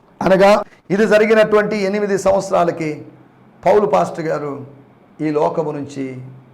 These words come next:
వెళ్ళిపోయారు, అనగా ప్రభు పిలుపును అందుకున్నారు. నీరో చేత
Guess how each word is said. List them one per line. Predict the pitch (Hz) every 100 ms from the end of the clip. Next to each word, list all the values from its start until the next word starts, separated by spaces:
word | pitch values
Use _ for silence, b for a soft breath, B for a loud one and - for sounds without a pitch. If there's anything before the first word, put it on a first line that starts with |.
| _ _ _ _ _ _ _
వెళ్ళిపోయారు, | 143 151 135 92 85 - -
అనగా | 139 143
ప్రభు | 139 156 160
పిలుపును | 151 139 127
అందుకున్నారు. | 127 120 113 92 - _ _ _ -
నీరో | 254 262
చేత | 233 208 196 170 -